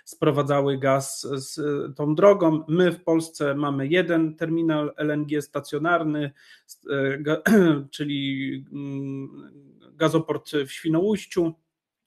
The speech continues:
który od, który funkcjonuje właściwie od dwa tysiące szesnastego roku. On jest, e, na początku miał przepustowość, e, roczną na poziomie około pięciu miliardów metrów sześciennych gazu.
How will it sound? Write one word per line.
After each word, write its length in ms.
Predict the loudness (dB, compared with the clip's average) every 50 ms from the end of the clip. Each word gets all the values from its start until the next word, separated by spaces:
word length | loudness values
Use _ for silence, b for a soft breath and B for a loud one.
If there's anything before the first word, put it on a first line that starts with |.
| _ _ -18 -10
który 320 | 0 4 4 6 6 6
od, 280 | 6 4 0 -2 -8 -18 B B B B B B B
który 200 | _ 2 2 4
funkcjonuje 580 | 4 2 0 0 0 0 0 2 2 2 2 0
właściwie 440 | 0 -2 -4 -4 -6 -4 -2 -2 0
od 60 | 0
dwa 120 | -2 -4
tysiące 360 | -6 -6 -6 -6 -4 -4 -4
szesnastego 640 | -4 -6 -6 -6 -4 -4 -4 -4 -6 -4 -2 0 2
roku. 440 | 4 2 2 0 0 2 2 2 2
On 160 | 2 0 0
jest, 340 | 0 -2 -4 -8 -10 -6 -4
e, 20 | -2 -2 -2 -2 -2 -2
na 100 | -4 -4
początku 520 | -4 -4 -2 0 0 0 0 -2 -4 -2
miał 340 | 0 0 0 0 -2 -4 -6 B B B B B
przepustowość, 960 | -6 -4 -4 -2 -2 -4 -4 -2 0 0 0 0 -2 -4 -6 -6 -10 -6 -2
e, 300 | 0 0 0 -2 -4 -8 b b b b b b -6 -4 -2 0 2 2
roczną 400 | 2 2 2 0 -4 -6 -4 -4
na 120 | -2 -4 -4
poziomie 420 | -6 -8 -6 -4 -4 -4 -4 -4
około 240 | -4 -2 -2 -4 -2
pięciu 380 | 2 2 4 4 4 2 0
miliardów 500 | 2 2 2 2 2 0 0 -2 -6 -4
metrów 300 | -4 -6 -4 -6 -10 -8
sześciennych 560 | -6 -6 -6 -6 -6 -8 -6 -6 -6 -6 -6 -4
gazu. 520 | -2 0 0 -2 -2 -4 -6 -6 -6